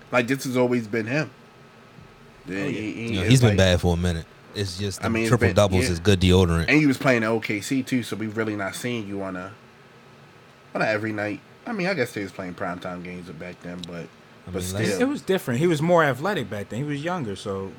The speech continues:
Speaker 2: you know what I
Speaker 1: Yeah.
Speaker 2: mean. Like, he was
Speaker 1: Nigga
Speaker 2: more
Speaker 1: missing
Speaker 2: efficient
Speaker 1: dunks
Speaker 2: getting to the
Speaker 1: now.
Speaker 2: rim.
Speaker 3: Yeah,
Speaker 2: He's
Speaker 3: but the
Speaker 2: missing
Speaker 3: shot
Speaker 2: layups
Speaker 3: was,
Speaker 2: now.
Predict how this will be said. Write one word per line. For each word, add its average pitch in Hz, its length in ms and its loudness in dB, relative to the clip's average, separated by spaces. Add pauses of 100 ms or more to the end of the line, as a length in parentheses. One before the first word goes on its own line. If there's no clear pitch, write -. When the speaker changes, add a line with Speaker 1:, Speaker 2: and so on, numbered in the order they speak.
Speaker 2:
you 127 80 -6
know 139 80 -2
what 143 100 0
I 139 40 -4
Speaker 1:
Yeah. 139 40 -4
Speaker 2:
mean. 147 300 -6
Like, 123 260 -8
he 151 100 -8
was 156 120 -4
Speaker 1:
Nigga - 60 -4
Speaker 2:
more 156 120 2
Speaker 1:
missing 147 220 -2
Speaker 2:
efficient 110 240 -2
Speaker 1:
dunks 175 60 0
Speaker 2:
getting 123 180 -6
to 92 140 -4
the 123 80 -4
Speaker 1:
now. 117 40 -8
Speaker 2:
rim. 123 380 -6
Speaker 3:
Yeah, 120 160 -2
Speaker 2:
He's 98 80 0
Speaker 3:
but 202 60 2
the - 40 2
Speaker 2:
missing 107 220 0
Speaker 3:
shot - 160 4
Speaker 2:
layups 135 80 2
Speaker 3:
was, 98 180 0
Speaker 2:
now. 90 60 -10